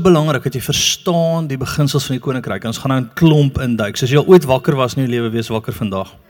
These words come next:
Want jy gaan dit nodig hê. Die koninkryk van God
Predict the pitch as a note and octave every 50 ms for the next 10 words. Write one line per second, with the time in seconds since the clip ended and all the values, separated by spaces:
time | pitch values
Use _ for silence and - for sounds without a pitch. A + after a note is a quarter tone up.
0 | _ _ _ _ _ _ _ _ _ _ _ _ _ _ _ _ _ _ _ _
1 | _ _ _ - - - A#2+ A#2 A#2+ - C3+ B2+ A#2 B2 B2 B2+ B2 - - G#2
2 | F#2+ F2 E2 - - - - - - _ _ _ _ _ _ _ _ _ _ _
3 | _ _ _ - - - B2+ A#2+ - - F3+ F#3+ F#3+ - F3 F3+ F3 - - E3+
4 | D#3 C#3 - - B2 A2 G#2+ -